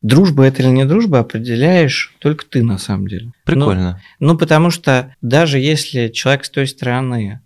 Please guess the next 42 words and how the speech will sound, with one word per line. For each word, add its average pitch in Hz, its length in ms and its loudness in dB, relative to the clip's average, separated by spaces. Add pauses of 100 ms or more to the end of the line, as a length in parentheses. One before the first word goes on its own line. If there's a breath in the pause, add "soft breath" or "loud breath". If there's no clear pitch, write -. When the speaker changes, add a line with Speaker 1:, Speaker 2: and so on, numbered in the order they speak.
Speaker 1:
с - 100 -20
тобой, 113 220 -6
типа, 117 220 -8
приятельствует, 123 1120 -2
товариществует, 113 840 -4
я 123 80 2
не 147 60 2
знаю, 139 220 0
как 113 100 -8
это - 80 -16
назвать, 110 320 -6
еще 139 260 -4
что-то. 107 500 -8 (200)
Speaker 2:
Тусуется. 92 800 0
Speaker 1:
Тусуется, 165 680 0
Speaker 2:
О. 113 40 -8
Speaker 1:
да. 107 440 -6 (120)
Но 131 140 6
ты 160 160 2
при 123 240 0
этом 117 480 0
испытываешь 127 460 -4
какие-то 113 440 -4
эмоции 160 500 2
от, 113 200 -2
от, 107 340 -6
от 107 280 -2
общения 110 480 -4
с - 80 -16
этим 131 220 -8
человеком, 113 500 -4
и - 40 -6
ты 123 120 -2
считаешь, 110 380 -4
что - 160 -8
это 107 100 -8 (180)
дружба, 196 380 -2 (280 soft breath)
но 117 100 2
на 117 80 4
самом 156 260 2
деле 131 180 4
насрать. 113 640 0